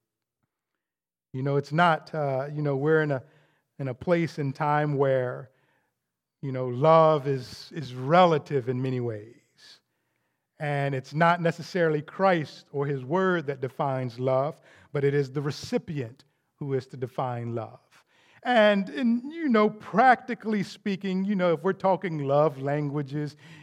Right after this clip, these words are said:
you know, I, I go out and, you know, I'll do something for my wife and, and, and I'm, you know, "You're not, you're not appreciative as I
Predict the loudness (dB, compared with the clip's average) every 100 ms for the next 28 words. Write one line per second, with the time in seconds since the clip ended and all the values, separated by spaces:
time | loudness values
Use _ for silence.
0 | -12 -6 -2 2 2 2 0 -6 -4 0
1 | 4 4 2 0 -8 -20 -18 -10 -6 -4
2 | -4 -8 _ _ _ -4 -2 -2 -8 -8
3 | -10 -6 -6 -6 -6 -4 0 0 2 2
4 | 2 0 -4 -10 -12 -14 _ -20 _ -18
5 | -16 -16 -18 -16 -10 -8 -6 -6 -8 -10
6 | -8 -8 -10 -12 -8 -6 -6 -10 _ _
7 | _ _ -12 -10 -6 -6 -8 -10 -10 -8
8 | -10 -8 -8 -8 -6 -4 -6